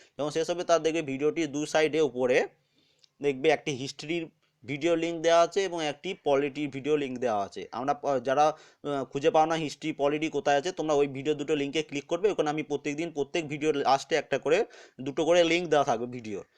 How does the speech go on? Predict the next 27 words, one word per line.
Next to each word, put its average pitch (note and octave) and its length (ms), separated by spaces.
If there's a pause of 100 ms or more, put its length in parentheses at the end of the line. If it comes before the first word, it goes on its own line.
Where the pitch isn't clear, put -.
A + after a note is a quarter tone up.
(140)
সেই E3 180 (100)
ভিডিওগুলো C#3 300 (100)
তোমরা D#3 160 (100)
দেখে D3+ 180
নেবে, A2+ 220
যেগুলো D3 240 (360)
ডাব্লিউসিএস C3+ 420
এর C3 60
জন্য C#3 200
আমি D3+ 160
বানিয়েছিলাম। A2 420 (100)
এবং C3 120 (120)
সেই D3+ 140 (100)
হিস্ট্রি C3 340
এবং D3+ 160
পলিটি B2+ 340 (380)
মিসেলেনিয়াসের C3 640
জন্যও D#3+ 260 (380)
একদম C3 360 (480)
খুব G#3 140 (140)
ইম্পর্ট্যান্ট C3 480
কিন্তু, G2+ 220 (160)
এবং E3 120 (120)
ওই F3 180
পড়াতেই D3+ 400
হবে, G#2 140 (100)
এক্সট্রা E3 200